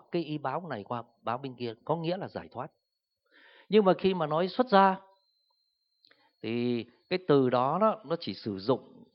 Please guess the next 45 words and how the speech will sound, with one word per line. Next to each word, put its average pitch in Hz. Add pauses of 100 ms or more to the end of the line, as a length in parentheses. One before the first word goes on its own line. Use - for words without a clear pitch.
(180)
ờ, 92 (460)
cho 135 (120)
cái 151
phương 139
tiện, 107 (640)
một 101
cái 156
ý 160
nghĩa 160 (100)
tạm 92
thời, 85 (120)
tức -
là 104
một 92
cái 135
ý 143
nghĩa 147
là 151 (100)
do 127
xuất 185
gia 135
nó 139
mang 139
hai 135
cái 151
ý 147
nghĩa, 151 (360)
là 101
cái 143
ý 143
nghĩa 143
là 151
mình 101
từ 101
bỏ, 87 (480)
từ 98
bỏ 85
gia 120
đình, 101
từ 95
bỏ 82
cái 143
nếp 170
sống, 160 (480)
đó, 90